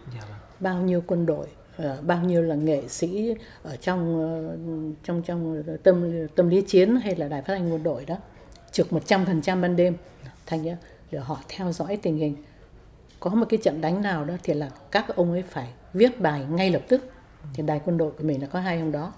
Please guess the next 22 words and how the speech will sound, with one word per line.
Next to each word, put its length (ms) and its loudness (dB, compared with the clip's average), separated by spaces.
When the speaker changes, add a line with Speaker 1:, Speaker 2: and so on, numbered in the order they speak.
Speaker 1:
Dạ. 60 -12
Speaker 2:
Còn 180 0
bên 180 4
Đài 220 -2
Phát 180 -4
thanh 460 -2
Sài 200 -4
Gòn 260 0
ấy 120 -4
thì 160 -4
có 80 -4
nhạc 240 -2
sĩ 180 -6
Lê 200 2
Dinh, 240 2
Speaker 1:
Ừ. 60 -8
Speaker 2:
cũng 160 -8
phải 160 -2
viết 240 2
bài 180 -2
như 160 -2
vậy. 160 -4